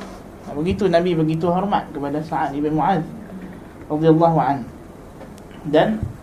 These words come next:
Arash Ar-Rahman sendiri bergegar kerana gembira nak berjumpa dengannya. Jadi,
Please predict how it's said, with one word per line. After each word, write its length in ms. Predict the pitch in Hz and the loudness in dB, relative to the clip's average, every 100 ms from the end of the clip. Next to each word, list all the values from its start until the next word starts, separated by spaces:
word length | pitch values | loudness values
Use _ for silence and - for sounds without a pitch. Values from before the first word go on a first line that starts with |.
| - | 0
Arash 320 | 170 208 202 156 | 6 6 6 2
Ar-Rahman 440 | 175 175 190 170 | 2 2 2 2
sendiri 200 | 180 208 | 0 2
bergegar 440 | 160 170 180 151 | 2 6 6 6
kerana 200 | 156 151 147 | 6 2 2
gembira 400 | 151 160 175 156 | 2 4 6 4
nak 200 | 131 131 | 4 2
berjumpa 320 | 151 160 151 | 2 4 4
dengannya. 400 | 147 139 147 220 - - - - - - 220 214 | 4 2 -2 -4 -8 -16 -18 -18 -18 -16 -12 -8
Jadi, 320 | 214 233 - | -6 -6 -8